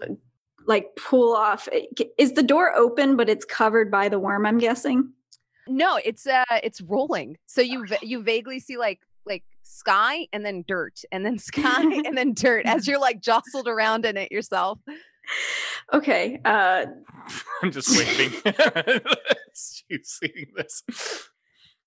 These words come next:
Speaker 1: Okay, okay, I can do this. Uh, and Penelope's gonna orient herself as she, she's gonna time it as she sees the, uh, the, the dirt, and she's going to cast, uh, uh,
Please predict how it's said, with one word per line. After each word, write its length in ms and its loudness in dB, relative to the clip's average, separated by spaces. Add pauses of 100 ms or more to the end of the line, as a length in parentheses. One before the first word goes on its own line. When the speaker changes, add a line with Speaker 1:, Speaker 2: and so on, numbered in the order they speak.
Speaker 1:
Okay, 340 0
okay, 360 2
I 260 4
can 140 4
do 160 2
this. 260 2 (380)
Uh, 280 4
and 320 0
Penelope's 520 2
gonna 340 2 (200)
orient 380 4
herself 480 2
as 120 0
she, 340 -2
she's 160 -4
gonna 160 -4
time 340 0
it 160 0
as 120 -2
she 160 -4
sees 580 -4
the, 460 -4 (500)
uh, 300 2
the, 420 0
the 80 6
dirt, 400 2 (380)
and 100 -6
she's 220 -4
going 320 -2
to 360 0
cast, 600 -2
uh, 300 -2 (580)
uh, 220 -2